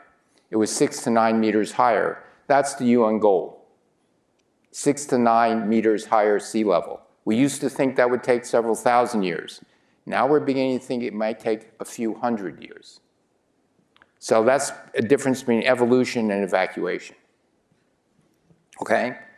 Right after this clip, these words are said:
So think, in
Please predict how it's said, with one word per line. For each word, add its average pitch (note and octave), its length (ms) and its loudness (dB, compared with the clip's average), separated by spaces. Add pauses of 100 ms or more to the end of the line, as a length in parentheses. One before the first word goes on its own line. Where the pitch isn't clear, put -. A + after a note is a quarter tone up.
(300)
So B2 200 2
think, - 520 -2 (2250)
in B2+ 480 2